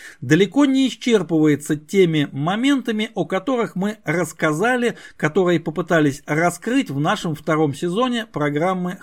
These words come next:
Hands Free. Мы постарались отобрать наиболее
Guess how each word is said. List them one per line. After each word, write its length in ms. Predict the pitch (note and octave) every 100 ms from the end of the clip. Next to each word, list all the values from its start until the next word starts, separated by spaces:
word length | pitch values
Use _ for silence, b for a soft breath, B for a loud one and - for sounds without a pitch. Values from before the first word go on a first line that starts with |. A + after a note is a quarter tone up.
| -
Hands 280 | D#3 D3 D3+ -
Free. 340 | D3+ A#2+ - _ _
Мы 320 | C#3 E3+ B3+
постарались 640 | C#4 - A#3+ A3 A3 G#3 -
отобрать 640 | F3 E3+ F3+ F3 A3 G#3
наиболее 680 | F#3 G#3 G#3+ G3+ A#3+ A3+ A3